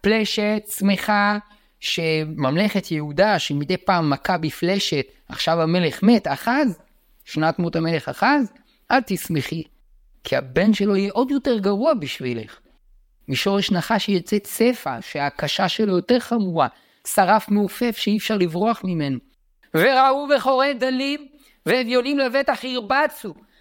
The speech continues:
והמטיב הרעב שורשך, ושאריתך יהרוג. המלך הזה שיקום, הבן של אחז, בחורי דלים,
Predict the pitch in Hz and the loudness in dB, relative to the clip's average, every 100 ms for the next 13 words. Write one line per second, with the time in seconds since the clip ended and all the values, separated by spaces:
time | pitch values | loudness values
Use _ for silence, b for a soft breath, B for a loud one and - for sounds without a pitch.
0 | b 151 240 247 240 - 269 285 269 254 | b -2 0 0 -2 -2 -4 0 2 4
1 | 254 285 254 - 240 220 - 262 269 - | 2 2 0 -2 -2 -2 -2 -2 -4 -10
2 | b 254 220 254 240 240 262 262 262 254 | b -6 -2 -2 -2 -2 -2 0 0 2
3 | 247 285 262 190 _ _ 180 180 233 254 | 2 0 0 -6 _ _ 0 4 4 4
4 | 220 202 247 - 220 202 - 285 269 185 | 2 0 0 0 0 0 -2 -4 -2 0
5 | 214 254 - 214 180 - 262 285 233 - | 0 0 2 0 0 2 2 2 -2 -12
6 | _ _ _ _ _ _ - 170 175 - | _ _ _ _ _ _ -8 -4 -2 0
7 | 190 247 202 196 202 233 240 | 2 2 2 2 2 0 -2